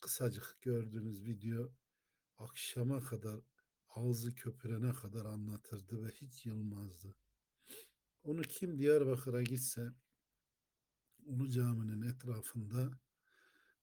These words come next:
muhakkak bir ya da birilerini, kim olursa olsun ama hep davet ederken muhakkak görmüştür. Allah rahmet etsin.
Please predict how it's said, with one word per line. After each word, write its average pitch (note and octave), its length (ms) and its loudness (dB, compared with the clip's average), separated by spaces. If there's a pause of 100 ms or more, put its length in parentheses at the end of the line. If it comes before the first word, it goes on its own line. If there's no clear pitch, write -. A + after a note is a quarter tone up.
muhakkak C3 760 2
bir A2+ 380 0
ya A2+ 240 -6
da A2+ 200 0
birilerini, A2 640 0 (1200)
kim G3 220 4
olursa B2 380 6
olsun G2+ 340 -8
ama A2 380 -2 (180)
hep - 380 -6
davet A#2+ 420 4
ederken A#2+ 560 0 (160)
muhakkak A#2+ 600 -2
görmüştür. G#2 880 -8 (1200)
Allah C#3 240 2
rahmet B2 400 4
etsin. B2+ 440 -6